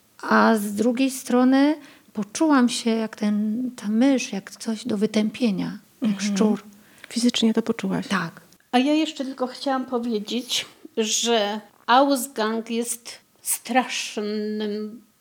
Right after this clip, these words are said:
Speaker 3: przedstawieniem d-, dla mnie, strasznym spektaklem, y, takim poruszającym, ale, y,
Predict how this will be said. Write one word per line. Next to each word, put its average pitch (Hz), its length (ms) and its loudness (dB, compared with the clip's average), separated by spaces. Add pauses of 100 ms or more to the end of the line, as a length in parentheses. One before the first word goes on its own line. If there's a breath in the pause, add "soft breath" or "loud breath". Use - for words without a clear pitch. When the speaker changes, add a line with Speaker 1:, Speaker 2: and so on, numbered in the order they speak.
Speaker 3:
przedstawieniem 202 840 -2
d-, 208 240 -6
dla 196 240 -4
mnie, 196 160 -6
strasznym 214 540 -2
spektaklem, 196 800 -6 (720 loud breath)
y, 196 80 0
takim 220 340 0
poruszającym, 226 1000 0
ale, 202 380 4
y, 208 120 -2